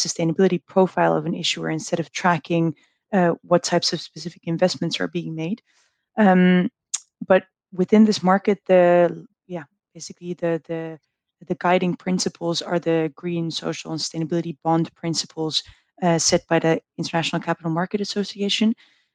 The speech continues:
They're basically guidelines on how issuers need to write up a framework in which they basically set out what types of investments they're gonna do with the money, um, and why these are sustainable.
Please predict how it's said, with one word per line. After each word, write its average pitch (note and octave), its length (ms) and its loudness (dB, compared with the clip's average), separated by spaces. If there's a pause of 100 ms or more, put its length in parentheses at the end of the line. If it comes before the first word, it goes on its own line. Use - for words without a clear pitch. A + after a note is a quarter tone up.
(120)
They're F#3+ 140 4
basically F3+ 400 4
guidelines E3+ 680 4
on E3+ 100 0
how E3 440 -2
issuers D#3+ 600 -2
need D#3+ 220 -2
to D#3+ 160 -8
write E3 220 0
up D#3+ 160 -2
a C#3+ 40 -20
framework D#3+ 560 0
in D#3 120 -6
which D#3+ 220 -2
they D3+ 100 -4
basically D#3 520 -4 (420)
set F3+ 220 2
out E3 200 2
what E3 140 0
types - 240 -6
of D3+ 80 -8
investments F#3 500 -2
they're E3+ 120 -2
gonna E3+ 200 0
do E3 160 0
with D#3+ 160 -6
the - 80 -12
money, E3+ 320 0 (340)
um, D#3+ 380 0
and D#3 140 0
why D3+ 140 0
these D3+ 200 -4
are D3+ 80 -14
sustainable. F#3 500 -10